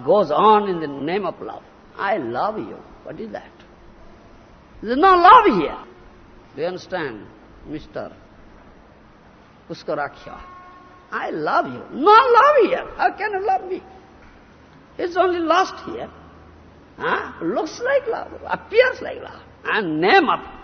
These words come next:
lust, it goes on. It goes on. Because that's the desire of giving pleasure to own senses, not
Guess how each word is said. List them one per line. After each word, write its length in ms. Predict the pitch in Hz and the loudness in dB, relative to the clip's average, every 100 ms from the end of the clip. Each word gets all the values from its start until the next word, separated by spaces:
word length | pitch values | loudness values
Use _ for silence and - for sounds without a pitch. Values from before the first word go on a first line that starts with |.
| - - | -20 -18
lust, 460 | - 151 214 254 - | -10 -6 -6 -6 -10
it 180 | 262 220 | -16 -8
goes 280 | 269 233 320 | -8 -6 -10
on. 320 | - - - - - - - - - - - - | -14 -16 -18 -20 -20 -20 -20 -20 -20 -20 -20 -18
It 140 | 208 208 | -14 -6
goes 340 | 277 415 294 | -6 -6 -10
on. 180 | 127 - - - - - - - - - 185 | -12 -12 -14 -14 -16 -16 -20 -20 -18 -14 -4
Because 560 | 415 370 427 440 403 | 0 6 8 8 6
that's 220 | 359 359 | 6 6
the 100 | 359 330 | 2 -2
desire 440 | 339 285 302 294 | 0 4 4 6
of 480 | 285 277 - - - | 6 4 -2 -14 -8
giving 260 | 226 240 | -4 -4
pleasure 300 | 226 220 196 185 | -4 -4 -4 -4
to 60 | 247 | -4
own 260 | 277 392 415 | 0 0 0
senses, 680 | - 508 453 294 - 156 - - - - | -6 -2 0 -2 -6 -8 -8 -18 -20 -12
not 480 | 151 170 170 143 | -6 -2 -4 -6